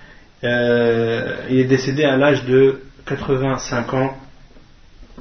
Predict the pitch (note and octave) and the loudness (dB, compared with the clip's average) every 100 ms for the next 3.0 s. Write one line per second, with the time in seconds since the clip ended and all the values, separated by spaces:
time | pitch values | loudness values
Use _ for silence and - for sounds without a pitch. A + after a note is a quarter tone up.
0 | - - - - - - - - - - | -20 -20 -20 -20 -20 -20 -20 -20 -20 -20
1 | - - - - - - - - - - | -20 -20 -20 -20 -20 -20 -20 -20 -20 -20
2 | - - - - - - C#3 C#3 C3+ | -20 -20 -20 -20 -14 0 4 6 6